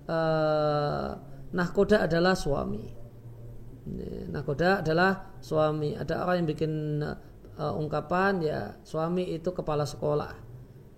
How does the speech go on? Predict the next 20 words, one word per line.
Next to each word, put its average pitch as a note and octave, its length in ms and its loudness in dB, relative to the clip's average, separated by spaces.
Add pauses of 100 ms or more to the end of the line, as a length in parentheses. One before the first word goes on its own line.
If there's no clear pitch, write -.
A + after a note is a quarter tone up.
Ya, D3 240 0 (1400)
ibu - 220 -4
itu E3 340 0
guru. D#3 460 2 (760)
Ya, - 400 -8 (540)
maka, G3+ 480 4
ya, D3+ 480 0
gimana A3+ 400 2
arahan G3+ 400 4
kurikulum G3 560 6
dari E3 160 4
kepala D3+ 320 0
sekolah? - 420 -4 (1040)
Ya, - 640 -4
kemudian G#3+ 340 0
istri A3 300 4
melaksanakannya. D3+ 840 -2 (1160)
Itu F#3+ 240 2
seandainya F3 400 2
mentok. D#3 500 -2